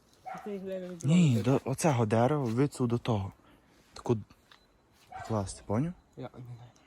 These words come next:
Speaker 2: Та типа перила, ну, ліпше буде.
Speaker 1: Щоб не, щоб не висварили.
Speaker 2: Я? Коротше. Вклав фільтр. Вклав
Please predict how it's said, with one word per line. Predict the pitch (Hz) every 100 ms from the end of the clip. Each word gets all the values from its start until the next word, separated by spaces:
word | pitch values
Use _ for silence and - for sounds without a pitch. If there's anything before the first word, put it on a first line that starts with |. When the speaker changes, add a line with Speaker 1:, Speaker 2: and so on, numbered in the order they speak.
| - _ _ _ -
Speaker 2:
Та | -
типа | - -
перила, | - 202 117 101
ну, | 131 - -
ліпше | 208 127 -
буде. | 95 92 78
Speaker 1:
Щоб | 147
не, | 156 - _ _ _ _ - - - - -
щоб | - 131
не | 131 131
висварили. | 127 127 - 120 113 117 - -
Speaker 2:
Я? | 147 - - - -
Коротше. | - - - - - - - - - - _ _ _ -
Вклав | 110 104 -
фільтр. | 95 98 - - - - _ _ - - _ - - - - - - - - - - -
Вклав | - 107